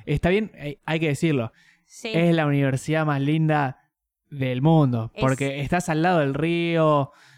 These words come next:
Speaker 1: eh, naturaleza.
Speaker 2: Sí, la onda es muy, va, a mí me
Speaker 1: Eh,
Speaker 2: gusta mucho.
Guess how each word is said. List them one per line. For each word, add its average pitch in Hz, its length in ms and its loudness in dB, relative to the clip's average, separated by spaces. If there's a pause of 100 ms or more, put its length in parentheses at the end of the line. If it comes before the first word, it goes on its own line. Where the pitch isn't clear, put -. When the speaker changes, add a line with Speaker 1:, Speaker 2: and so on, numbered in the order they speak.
(140)
Speaker 1:
eh, 135 400 -4
naturaleza. 147 720 2
Speaker 2:
Sí, 139 120 -4 (280)
la 269 180 2
onda 262 340 0
es 208 100 -6
muy, 214 640 -2 (180)
va, 202 120 0
a 208 40 -2
mí 262 120 -4
me 330 100 -2
Speaker 1:
Eh, 277 40 -4
Speaker 2:
gusta 254 260 -2
mucho. 240 420 -4